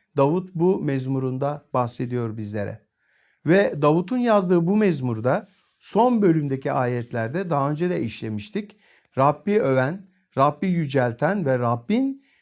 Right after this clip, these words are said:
bütün evrendeki hakimiyetini, e, yüceliğini gösteren ayetler, peygamberlikler bulacağız. Ve Davut bu ayeti yazdığında aslında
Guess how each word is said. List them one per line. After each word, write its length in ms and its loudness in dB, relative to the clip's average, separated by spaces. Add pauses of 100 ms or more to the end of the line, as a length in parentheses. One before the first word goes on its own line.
(180)
bütün 360 2
evrendeki 1040 2 (220)
hakimiyetini, 1160 0 (640)
e, 60 -4
yüceliğini 880 4
gösteren 720 -2 (180)
ayetler, 720 -2
peygamberlikler 880 -2
bulacağız. 580 -10 (760)
Ve 280 4
Davut 300 2
bu 120 4
ayeti 380 4
yazdığında 640 4
aslında 600 2